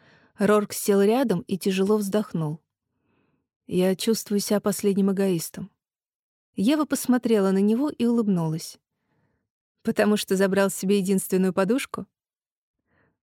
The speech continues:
«Ты так романтична, Ева». Рорк шлёпнул её по заду и встал. «Хочешь, я принесу тебе поесть в постель?»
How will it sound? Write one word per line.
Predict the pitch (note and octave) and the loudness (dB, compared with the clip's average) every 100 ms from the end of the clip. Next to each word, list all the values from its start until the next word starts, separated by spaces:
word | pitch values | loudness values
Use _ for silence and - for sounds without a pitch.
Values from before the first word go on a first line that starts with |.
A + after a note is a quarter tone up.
| _ | _
«Ты | - E3+ | -8 -4
так | F#3 E3+ | -2 -2
романтична, | F#3 F#3 F#3 - A3+ - | 0 0 -2 -6 -8 -4
Ева». | F#3 F3 E3+ E3 F#3 - _ _ _ _ _ _ _ _ | -2 0 0 -2 -6 -12 _ _ _ _ _ _ _ _
Рорк | G3+ C4 D#4 - | -2 0 0 -4
шлёпнул | - C#4 C#4+ B3+ B3+ | -2 0 0 2 2
её | A#3 A3+ | 2 0
по | A3 G#3+ | 0 0
заду | A#3+ C#4+ B3+ | 0 -2 -4
и | - G#3+ | -6 -8
встал. | - - E3 D#3 F3+ _ _ _ _ _ _ _ | -8 -6 -4 -4 -8 _ _ _ _ _ _ _
«Хочешь, | - D#4+ - - | -4 -2 -2 0
я | F#3+ | 0
принесу | F#3+ F#3+ F3+ B3 | 2 0 0 -2
тебе | - F#3+ | -2 -2
поесть | G3+ G3 G3 G#3+ - | 0 0 0 -2 -6
в | |
постель?» | - G3 - - C#3 G3 | -6 -6 -4 -6 -8 -8